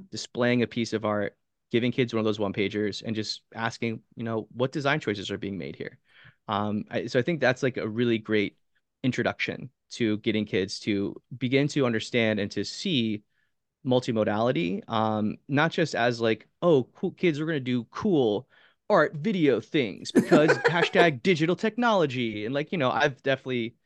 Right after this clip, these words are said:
Speaker 1: my first year teacher, I, my first few years teaching, I definitely was that, like, pandering, cringy millennial teacher. And I still am in many ways. Um, but I realized that, you know, opening up that conversation, um, then turns into opportunities when you have kids make,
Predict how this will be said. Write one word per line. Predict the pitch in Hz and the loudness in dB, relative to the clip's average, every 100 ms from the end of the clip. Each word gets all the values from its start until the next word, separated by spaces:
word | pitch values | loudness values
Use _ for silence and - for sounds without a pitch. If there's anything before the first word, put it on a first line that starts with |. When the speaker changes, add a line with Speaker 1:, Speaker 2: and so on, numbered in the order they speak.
| _ - | _ -2
Speaker 1:
my | |
first | 143 165 151 | 2 2 2
year | |
teacher, | 127 135 120 120 - | 0 -2 0 -2 0
I, | 120 87 - | -2 -4 -2
my | 123 | -2
first | 165 156 | 0 -4
few | 147 | -4
years | 127 | -6
teaching, | - 127 117 | -4 -6 -4
I | 104 | 0
definitely | 113 - 110 | -2 -2 0
was | 113 107 | 0 2
that, | 107 92 | 0 0
like, | 104 - | -4 -4
pandering, | - 113 107 104 | -4 -2 -2 -4
cringy | 117 107 104 | -4 -4 -4
millennial | 104 107 101 | -4 -6 -6
teacher. | 113 - 101 | -8 -6 -6
And | 98 - - | -8 -14 -4
I | - | -2
still | 165 226 202 | 2 4 6
am | 180 127 | 6 6
in | |
many | 120 113 | 2 0
ways. | 110 98 - - - - - | -2 -2 -6 -14 -20 -18 0
Um, | 139 127 120 110 - _ _ | 4 6 4 0 -6 _ _
but | 151 156 147 139 - | -2 4 6 4 -2
I | 98 98 131 | -10 -2 -2
realized | 127 139 135 135 123 | 0 0 2 2 2
that, | 120 113 - | -2 -4 -4
you | 131 | -4
know, | 104 104 - - _ _ - | -2 -2 -6 -16 _ _ 2
opening | 175 165 135 | 2 4 2
up | 135 | 2
that | 95 | -2
conversation, | 113 101 92 107 - 71 - 123 | -2 -4 -4 -4 -4 -8 -10 -8
um, | 117 110 107 | -2 -2 0
then | 127 151 170 147 - | 0 0 0 -4 -10
turns | - 135 123 127 | -6 -4 -2 -2
into | 156 - 110 | -6 -4 -2
opportunities | 104 110 - 110 107 | -2 -4 -4 -4 -4
when | 113 | -2
you | 110 | -4
have | 98 127 143 | 0 0 0
kids | - 113 101 - - | -2 -2 -2 -10 -6
make, | 120 160 - | -2 0 -2